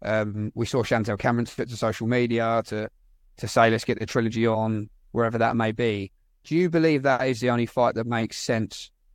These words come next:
right now for, for either of those girls, Katie and Chantel, i-, is to have that third fight?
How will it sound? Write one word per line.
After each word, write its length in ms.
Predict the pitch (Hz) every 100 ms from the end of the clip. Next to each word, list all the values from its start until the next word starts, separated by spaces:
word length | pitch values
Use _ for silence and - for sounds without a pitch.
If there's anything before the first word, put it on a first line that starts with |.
| _ _
right 260 | 123 113 110
now 220 | 117 110
for, 160 | - -
for 260 | - 131 127
either 260 | 123 120
of 80 | 113
those 240 | 120 113
girls, 300 | 107 113 113
Katie 260 | - 117 101
and 80 | 107
Chantel, 500 | 120 110 - 107 110
i-, 40 |
is 180 | 98 110
to 120 | 113
have 180 | 123 113
that 220 | 117 -
third 180 | - 113
fight? 240 | - 113